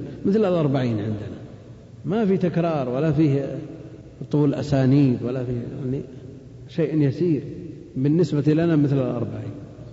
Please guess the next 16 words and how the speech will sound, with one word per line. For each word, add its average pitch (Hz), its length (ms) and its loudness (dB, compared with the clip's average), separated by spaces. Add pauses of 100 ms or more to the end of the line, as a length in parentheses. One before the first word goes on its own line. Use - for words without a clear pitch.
(160)
يقول: 214 160 2
"ما 214 140 2
في 135 140 4
تكرار 123 460 0
يكثر"، 147 300 -2
عنده 123 260 -2 (100)
في 139 100 0
بعض 120 220 -4
الطرق، 139 420 -2
في 143 120 2
بعض 143 200 0
الأحاديث 135 340 0
من 123 60 2
عشرة 127 420 -2
طرق. 123 180 -4 (880)
نعم، 131 300 2